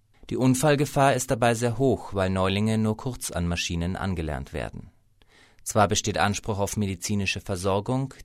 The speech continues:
die Realität sieht aber anders aus. Bei Streitigkeiten mit dem Arbeitgeber droht den Wanderarbeitern schnell die behördliche Abschiebung.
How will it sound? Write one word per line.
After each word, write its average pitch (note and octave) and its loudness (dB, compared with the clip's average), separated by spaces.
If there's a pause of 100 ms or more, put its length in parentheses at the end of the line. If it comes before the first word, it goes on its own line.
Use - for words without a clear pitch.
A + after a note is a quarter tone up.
die G#2 -2
Realität E2+ -2
sieht G#2 -6
aber G2 0
anders D2 -6
aus. - -10 (960)
Bei A2+ -2
Streitigkeiten C3 0
mit A2 0
dem G#2+ -2
Arbeitgeber G2+ -2
droht - -2
den G#2 2
Wanderarbeitern A2 2
schnell G2+ 0
die G#2+ -2
behördliche G#2 -4
Abschiebung. D#2+ -4